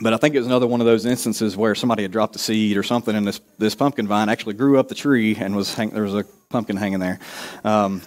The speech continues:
so over time, you know, because the conditions weren't right, that, you know, that pumpkin's not supposed to be hanging from a tree, right? It's supposed to be on the ground. So eventually the pumpkin got so large that it broke from the vine and smashed. So, uh, that kinda goes, I guess that kinda ties into the,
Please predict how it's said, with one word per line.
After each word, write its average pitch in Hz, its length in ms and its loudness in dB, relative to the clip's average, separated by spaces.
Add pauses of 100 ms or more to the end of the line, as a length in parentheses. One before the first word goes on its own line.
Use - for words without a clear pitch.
(280)
so 127 220 2
over 131 180 6
time, 139 420 4
you 120 60 0
know, 120 340 4
because 151 380 2
the 127 100 -6
conditions 131 460 0
weren't 110 280 0
right, 104 280 0 (240)
that, 110 320 0
you 120 80 -4
know, 113 100 0
that 107 140 0
pumpkin's 139 280 0
not 113 160 0
supposed 131 180 2
to 110 60 -10
be 107 100 2
hanging 107 220 0
from 104 100 -2
a 98 60 -4
tree, 107 280 0
right? 107 240 0
It's - 120 -10
supposed 113 180 -2
to 101 80 -6
be 101 260 0
on 113 160 0
the 104 80 -2
ground. 107 400 0 (440)
So 110 160 0
eventually 120 400 2
the 117 60 0
pumpkin 123 280 0
got 107 180 2
so 110 200 -2
large 127 380 4
that 110 120 2
it 104 180 -2
broke 117 440 0
from 110 160 -2
the 104 60 -2
vine 120 300 2
and 104 220 -4 (140)
smashed. - 600 -4
So, 98 300 -2 (540)
uh, 104 180 0
that 104 140 -2
kinda 135 200 2
goes, 107 220 -4
I 95 60 -4
guess 110 180 -4
that - 80 -6
kinda 92 220 -6
ties 98 260 -2
into 95 300 -4
the, 92 60 -6